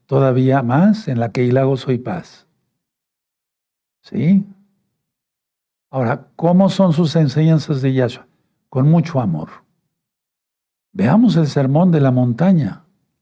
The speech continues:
Se ha conocido así, pues. "Muy dichosos los que lloran, porque ellos recibirán consolación.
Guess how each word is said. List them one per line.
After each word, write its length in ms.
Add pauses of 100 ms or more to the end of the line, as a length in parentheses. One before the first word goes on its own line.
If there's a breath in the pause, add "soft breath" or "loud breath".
(120)
Se 120
ha 60
conocido 460
así, 220
pues. 420 (840)
"Muy 260
dichosos 1080
los 240
que 120
lloran, 580
porque 320
ellos 240
recibirán 540
consolación. 920